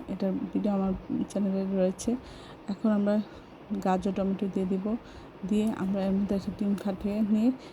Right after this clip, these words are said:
এভাবে দিয়ে দিব। আর দেওয়ার সময় খুব ভালো করে নাড়াচাড়া করতে হবে, নয়তো এটা দলা পেকে যাবে। আমি যেভাবে দিচ্ছি সেভাবে আশা করে দিবেন, নয়তো এটা, উম, জমাট বেঁধে যাবে।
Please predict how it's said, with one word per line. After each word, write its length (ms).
এভাবে 320
দিয়ে 140
দিব। 160
আর 160
দেওয়ার 220
সময় 280
খুব 200
ভালো 180
করে 160
নাড়াচাড়া 500
করতে 220
হবে, 140
নয়তো 300
এটা 160
দলা 240
পেকে 260
যাবে। 280
আমি 180
যেভাবে 340
দিচ্ছি 240
সেভাবে 340
আশা 220
করে 180
দিবেন, 260
নয়তো 240
এটা, 200
উম, 600
জমাট 260
বেঁধে 320
যাবে। 260